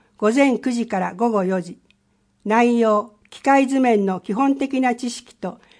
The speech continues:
製図関係企画について。定員十人。定員を超えた場合は抽選。受講料二千九百八十円。申し込み、ホームページから、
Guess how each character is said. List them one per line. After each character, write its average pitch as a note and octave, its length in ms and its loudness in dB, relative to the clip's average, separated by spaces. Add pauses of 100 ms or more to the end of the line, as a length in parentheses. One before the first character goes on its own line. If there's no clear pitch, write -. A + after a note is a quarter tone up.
(120)
製 C4+ 300 2
図 C#4 120 -2
関 C4 320 -2
係 B3 220 0
企 A#3+ 320 -4
画 G#3 80 0
に F3+ 100 -2
つ F#3 180 -10
い F3 80 -8
て。 - 280 -18 (640)
定 A#3+ 260 4
員 G#3+ 300 0
十 A3+ 240 2
人。 F3 240 -4 (640)
定 C4+ 220 4
員 C4 220 2
を A#3+ 100 -2
超 B3 100 2
え B3+ 80 0
た B3+ 140 0
場 A#3 120 2
合 - 20 2
は G3+ 460 2
抽 F#3+ 200 -4
選。 F3 340 -10 (1000)
受 G#3 120 -2
講 C#4 300 2
料 F#3+ 280 0
二 G3+ 140 -2
千 C#4 300 0
九 A#3 200 0
百 G3 260 -10
八 G#3+ 280 -8
十 G#3+ 300 0
円。 E3 160 -12 (920)
申 B3 220 4
し - 140 -8
込 A#3+ 160 -2
み、 A3 260 -4 (300)
ホ B3+ 180 0
ー C#4 40 6
ム C#4+ 160 6
ペ C#4 180 2
ー - 20 0
ジ A3 160 -4
か F#3 160 -8
ら、 F3 180 -10